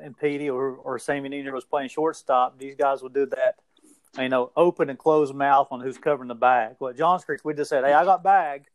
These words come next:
You know, we d-, I didn't understand that non-verbal communication too. So I learned a ton just in that first, all four years playing, but just in that first year.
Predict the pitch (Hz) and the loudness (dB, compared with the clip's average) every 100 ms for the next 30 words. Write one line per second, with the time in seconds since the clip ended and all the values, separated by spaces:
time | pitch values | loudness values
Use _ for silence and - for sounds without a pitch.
0 | _ _ _ 151 147 139 147 165 160 165 | _ _ _ -14 -10 -8 -10 -10 -10 -10
1 | 170 165 165 - 151 139 139 143 143 151 | -10 -12 -14 -10 -10 -8 -8 -8 -8 -6
2 | 151 139 _ _ _ 127 165 160 139 120 | -8 -14 _ _ _ -6 -4 -4 -8 -14
3 | - 135 127 120 135 135 135 143 135 123 | -16 -18 -16 -8 -6 -6 -10 -6 -6 0
4 | 151 196 156 131 120 - 165 180 131 120 | 4 4 2 -4 -6 -6 -2 -2 -2 -6
5 | - _ _ _ _ - 165 151 139 - | -14 _ _ _ _ -2 -2 0 -2 2
6 | 151 147 170 185 180 214 151 113 107 - | 2 4 4 4 0 -4 -4 -12 -18 -12
7 | 135 123 120 120 127 135 156 135 - 147 | -10 -10 -12 -16 -16 -14 -10 -10 -6 -6
8 | - 147 143 131 | -6 -12 -6 -6